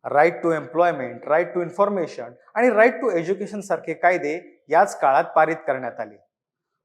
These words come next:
सोनिया गांधी आणि काँग्रेसच्या घटक पक्षांचा असलेला हस्तक्षेप यामुळे सिंग यांच्या कारकिर्दीवर मोठ्या प्रमाणात टीका सुद्धा झाली होती. पंतप्रधानांचे सल्लागार राहिलेल्या संजय बारू यांनी The Accidental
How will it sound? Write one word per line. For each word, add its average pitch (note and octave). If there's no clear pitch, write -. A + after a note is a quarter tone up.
सोनिया F3
गांधी D3+
आणि D3+
काँग्रेसच्या D#3+
घटक D3+
पक्षांचा E3+
असलेला D#3
हस्तक्षेप E3+
यामुळे A#3
सिंग A3+
यांच्या G3+
कारकिर्दीवर D#3+
मोठ्या D#3+
प्रमाणात C#3+
टीका F3+
सुद्धा D3
झाली A2
होती. -
पंतप्रधानांचे F3
सल्लागार E3+
राहिलेल्या E3
संजय F3+
बारू E3+
यांनी A3
The C4
Accidental C4